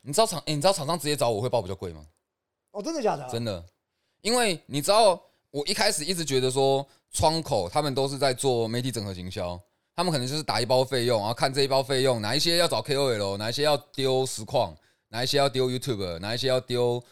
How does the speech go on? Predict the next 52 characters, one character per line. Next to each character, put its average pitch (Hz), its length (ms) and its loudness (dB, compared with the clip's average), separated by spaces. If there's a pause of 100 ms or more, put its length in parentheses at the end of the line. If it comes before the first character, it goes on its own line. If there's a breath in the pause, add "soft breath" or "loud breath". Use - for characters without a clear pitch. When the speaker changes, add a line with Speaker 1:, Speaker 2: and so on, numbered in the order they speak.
(200 soft breath)
Speaker 1:
可 98 140 -10
能， 98 420 -6
呃， 104 160 -8
西 156 140 0
门 156 120 0
町 156 120 0
看 147 200 -2
板， 92 240 -4 (160)
呃， 104 100 -8
哪 110 120 -4
一 127 60 -2
些 143 80 0
要 139 120 4
丢 135 160 2
捷 117 220 -2
运 117 240 -4
公 120 140 -6
车 123 100 -4
立 120 160 -6
牌， 78 320 -12 (380)
或 131 100 -6
是 135 100 -4
丢 127 300 0 (160)
那 120 100 -10
个 98 220 -4
T 131 140 -8
V 123 80 -4
广 82 200 -6
告， 82 240 -6 (340)
然 117 120 -4
后 139 100 4
他 156 220 2
是 160 100 -2
不 139 60 -8
是 147 120 -2
要 147 120 6
买 101 180 -2
YouTube 120 320 -4
首 80 220 -6
页， 92 240 -6 (360)
Speaker 2:
啊。 165 120 -6
Speaker 1:
这 139 80 2
一 131 60 4
些 120 120 -2
他 139 80 0
们 143 80 0
是 127 80 -6
一 147 120 -8
整 85 200 -6
包 92 200 0
的 87 80 -6
嘛。 71 120 -14